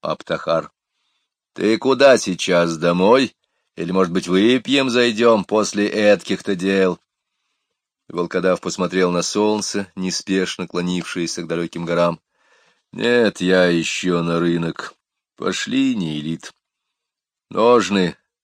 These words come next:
завтра будут готовы», глядя в сторону,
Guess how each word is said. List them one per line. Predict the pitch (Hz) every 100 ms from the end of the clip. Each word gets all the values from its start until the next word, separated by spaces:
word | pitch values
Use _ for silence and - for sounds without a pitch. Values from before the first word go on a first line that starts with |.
| _ _ _
завтра | - 95 117 113 - 95
будут | 90 90 87
готовы», | 80 87 95 95 92 82 _ _ _ _ -
глядя | 87 92 90 85
в | -
сторону, | - - 95 92 92 87